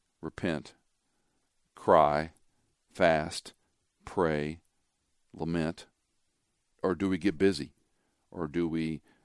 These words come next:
become overwhelmed? Or, you know, how do we respond? It's a striking beginning of a book that when he hears this horrific news, his response is to stop, to pray, to weep, to fast,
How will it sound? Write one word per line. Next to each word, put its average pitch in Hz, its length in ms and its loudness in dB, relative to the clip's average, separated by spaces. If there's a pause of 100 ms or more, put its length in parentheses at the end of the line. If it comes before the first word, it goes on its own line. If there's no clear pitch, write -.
(400)
become 90 300 -4
overwhelmed? 87 840 0
Or, 85 320 -6 (100)
you 85 100 -8
know, 82 60 -6
how 123 100 2
do 143 80 4
we 147 80 0
respond? 147 500 -6 (840)
It's - 160 -12
a 87 60 -4
striking 107 540 4
beginning 87 400 -2
of 87 80 -4
a 87 40 0
book 67 300 -4 (120)
that 78 100 -6
when 78 120 -6
he 73 60 -6
hears 95 420 -4
this 76 160 -12
horrific 80 440 -4
news, 69 440 -8 (300)
his 85 220 -6
response 76 600 -6 (180)
is - 160 -14
to - 80 -12
stop, 92 480 6 (760)
to - 140 -20
pray, 95 480 4 (320)
to 65 100 -16
weep, 87 380 -4 (400)
to - 80 -16
fast, 78 580 -2